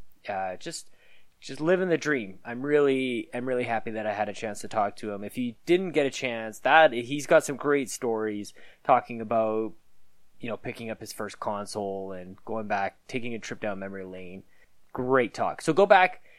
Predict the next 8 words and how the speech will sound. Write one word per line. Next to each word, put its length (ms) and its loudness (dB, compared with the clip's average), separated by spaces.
check 220 2
that 200 10
one 140 2
out 240 0
if 180 -8
you 60 -6
guys 340 0
like. 580 2